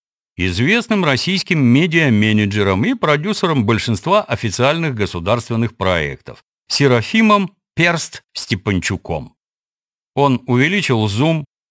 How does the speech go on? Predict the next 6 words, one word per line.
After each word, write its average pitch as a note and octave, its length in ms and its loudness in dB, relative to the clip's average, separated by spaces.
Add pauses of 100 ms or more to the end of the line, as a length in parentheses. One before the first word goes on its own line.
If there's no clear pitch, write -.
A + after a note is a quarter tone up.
(140)
стали D3 400 -2
видны C3 320 0
мельчайшие D#3 720 0
мимические B2 640 2
подробности G#2 760 -2
лиц, D#2+ 440 -6